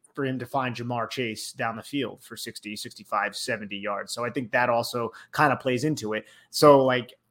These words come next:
I don't look at Joe Burrow as somebody who's like, "Yo, you're terrible as a quarterback," you know? But, like, Daniel Jones doesn't have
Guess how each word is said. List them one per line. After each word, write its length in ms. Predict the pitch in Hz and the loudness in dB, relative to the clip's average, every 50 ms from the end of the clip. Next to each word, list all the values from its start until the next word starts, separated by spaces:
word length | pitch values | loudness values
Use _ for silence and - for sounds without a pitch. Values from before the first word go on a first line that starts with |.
| - | 4
I 120 | - 156 175 | 10 12 12
don't 180 | 180 170 156 | 12 12 12
look 160 | 147 143 - 131 | 8 6 6 4
at 80 | 120 | 2
Joe 180 | 117 143 131 120 | 6 6 6 6
Burrow 360 | 117 147 147 139 127 120 120 | 8 8 8 8 6 4 2
as 120 | 117 113 | 0 -2
somebody 340 | - 135 127 120 123 120 120 | -2 -4 -4 -4 -2 -4 -4
who's 240 | 104 117 120 110 - | -6 -6 -8 -10 -8
like, 300 | 117 113 110 110 107 - - | -4 -4 -2 -4 -4 -6 -8
"Yo, 240 | 135 135 131 117 113 | 0 2 2 2 2
you're 180 | 117 127 127 120 | 0 -2 -2 -2
terrible 380 | - 127 120 113 117 113 113 | -4 -4 -4 -4 -4 -6 -6
as 100 | 110 - | -6 -8
a 60 | - | -10
quarterback," 560 | _ - 135 127 110 104 101 101 98 98 - - | _ -4 -4 -4 -4 -2 0 0 0 0 -2 -6
you 80 | 110 | -2
know? 120 | 117 117 117 | -2 -2 0
But, 140 | 113 120 | 0 0
like, 180 | 117 120 117 104 | 0 0 0 4
Daniel 200 | 147 151 160 156 | 4 4 4 6
Jones 180 | 151 160 156 143 | 6 6 6 6
doesn't 180 | 135 127 131 | 4 -2 -2
have 480 | 113 104 131 139 135 135 120 107 - | -4 0 0 2 2 0 -2 -4 -12